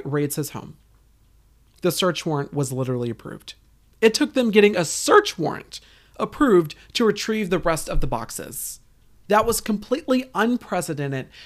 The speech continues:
and violated the Presidential Records Act, something that was signed into law by President Jimmy Carter back in the seventies. But I mean, you see the trail here. You see the historical precedent, the historical footing here.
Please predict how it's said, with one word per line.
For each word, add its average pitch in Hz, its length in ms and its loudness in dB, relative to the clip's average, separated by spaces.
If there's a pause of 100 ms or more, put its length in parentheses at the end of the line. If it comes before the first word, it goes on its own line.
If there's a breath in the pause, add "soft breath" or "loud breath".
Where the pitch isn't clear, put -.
(140 loud breath)
and 175 160 -2
violated 170 520 -2
the 165 100 -6
Presidential 139 580 -6
Records 269 400 -6
Act, - 200 -12
something 143 320 -8
that 139 160 -8
was 147 120 -8
signed - 240 -14
into 135 260 -8
law 131 140 -6
by 151 100 -2
President 135 440 -10
Jimmy 139 180 -10
Carter 302 320 -6
back - 260 -4
in 165 80 -8
the 185 80 -8
seventies. - 640 -6 (680 loud breath)
But 277 80 6
I 311 60 8
mean, 294 420 6
you 247 140 4
see 294 480 4
the 247 160 4
trail 277 400 4
here. 180 240 -2
You 185 180 2
see 262 260 -2
the 254 120 2
historical 196 800 -2
precedent, 160 540 -6
the 143 80 -4
historical 180 680 -4
footing 165 500 -2
here. 156 280 -12